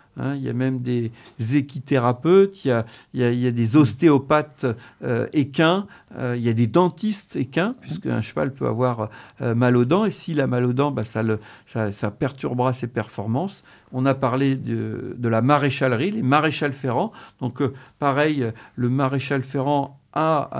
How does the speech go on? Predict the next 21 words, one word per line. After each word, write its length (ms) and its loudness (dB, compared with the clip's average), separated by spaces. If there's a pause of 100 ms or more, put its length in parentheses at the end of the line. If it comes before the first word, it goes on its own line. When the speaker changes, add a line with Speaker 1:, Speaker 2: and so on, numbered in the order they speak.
Speaker 1:
un 40 0
rôle 400 2
très 260 2
important, 540 -2
parce 240 -10
que 80 -4
là 140 2
aussi, 420 -4 (320)
euh, 160 -2
si 280 -10
le 160 2
cheval 420 -2 (100)
est 100 0
bien 380 2
ferré, 480 0 (880)
euh, 1080 -2 (120)
en 140 6
fonction 500 0
de 80 -4
sa, 300 0 (320)
euh, 480 -2